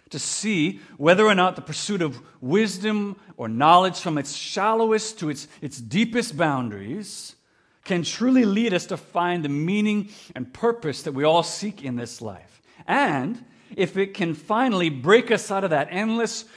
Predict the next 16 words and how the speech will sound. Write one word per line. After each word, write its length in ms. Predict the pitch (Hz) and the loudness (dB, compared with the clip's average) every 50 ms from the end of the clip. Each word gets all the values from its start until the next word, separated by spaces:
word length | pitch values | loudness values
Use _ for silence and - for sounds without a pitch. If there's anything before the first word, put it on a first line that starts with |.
| - _ _ | -20 _ _
repetitive 680 | 165 143 151 - 156 214 214 220 208 202 185 151 139 - - - _ | -6 -6 -6 0 2 2 4 4 4 2 2 0 -4 -12 -20 -20 _
cycle 680 | - - - - - 220 226 226 226 - - 135 135 | -12 -8 -6 0 2 2 2 2 0 -2 -2 -2 0
that 140 | 139 151 160 | 0 0 0
we 140 | 147 156 160 | 2 4 6
all 320 | 165 180 202 208 214 214 | 8 8 8 8 6 6
live 200 | 208 208 196 147 | 6 4 4 2
out 220 | 131 123 127 143 156 | 0 0 0 0 -2
in 100 | 156 160 | 0 0
our 120 | 160 156 | 0 -2
days 320 | 131 120 120 127 127 120 | 0 0 -2 -2 -2 -4
under 180 | 135 135 135 135 | -4 -6 -6 -8
the 80 | 135 131 | -8 -10
sun, 380 | - - - 196 165 107 107 | -12 -12 -12 -12 -10 -10 -10
which 180 | 110 113 - - | -12 -12 -12 -8
means, 380 | 156 214 220 151 113 107 104 | -6 -6 -4 -4 -6 -8 -10
essentially, 640 | 113 113 - - - 190 151 - - - 98 76 - | -12 -12 -12 -12 -12 -12 -12 -14 -16 -18 -18 -20 -20